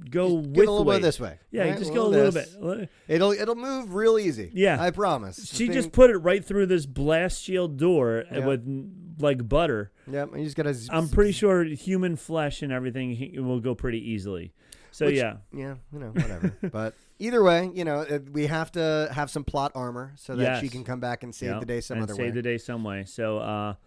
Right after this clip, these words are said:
Speaker 1: uh, I, I did like Obi-Wan's line when he says, "You're not bringing him to me.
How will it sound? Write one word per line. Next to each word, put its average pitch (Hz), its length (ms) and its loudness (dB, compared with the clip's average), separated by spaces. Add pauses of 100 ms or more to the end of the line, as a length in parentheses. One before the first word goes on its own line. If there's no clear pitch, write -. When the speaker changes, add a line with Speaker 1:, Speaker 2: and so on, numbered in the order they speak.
(720)
Speaker 1:
uh, - 60 -8
I, 113 520 -6 (100)
I 131 160 0
did 156 180 0
like 147 200 0
Obi-Wan's 131 560 -2
line 117 440 -6
when 113 120 -6
he 107 80 -6
says, 101 420 -8
"You're 117 320 -4
not 175 240 -6
bringing 117 280 -2
him 101 200 -8
to - 120 -14
me. 90 520 -10